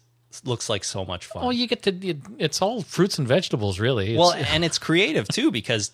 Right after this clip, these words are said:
Speaker 1: if you need the sound of an axe hitting a head, you know, and that sound happens to be created by snapping celery or bones breaking or whatever.
Speaker 2: Exactly. You twist celery and then have some kind of splattery noise right beside it, and you're good to go.
Speaker 1: That's great, because you're,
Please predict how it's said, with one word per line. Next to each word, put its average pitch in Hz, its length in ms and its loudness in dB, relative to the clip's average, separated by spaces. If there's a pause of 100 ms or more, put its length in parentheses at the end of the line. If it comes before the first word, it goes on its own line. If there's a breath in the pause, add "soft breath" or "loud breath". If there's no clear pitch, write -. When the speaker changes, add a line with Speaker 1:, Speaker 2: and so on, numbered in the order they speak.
Speaker 1:
if 123 160 -6
you 160 100 -2
need 175 280 0
the 131 60 -4
sound 135 380 2
of 120 80 0
an 113 60 0
axe 120 300 0
hitting 117 260 -2
a 92 60 0
head, 120 340 2 (320 loud breath)
you 131 100 -4
know, 110 240 0
and 104 200 -2
that 107 160 -2
sound 104 340 -2
happens 104 300 -2
to - 80 -12
be 101 220 -6 (120)
created 110 380 0
by 95 160 0
snapping 107 460 -4
celery 120 580 -2
or 90 120 -8
bones 120 420 0
breaking 104 420 -2
or 101 80 -8
whatever. 101 240 2
Speaker 2:
Exactly. 202 380 2
You 107 100 4
twist - 300 0
celery 147 500 2
and 135 180 -2
then 123 160 -2
have 120 220 -2
some 135 180 -4
kind 123 160 -4
of 113 80 -4
splattery 123 560 -4
noise 113 300 -2
right 113 120 -2
beside 110 320 -6
it, 156 80 -2
and 160 80 -8
you're 139 140 -4
good 160 220 0
to 170 60 -2
go. 151 420 4
Speaker 1:
That's 135 200 0
great, 139 380 -2
because 123 420 -2
you're, 120 380 0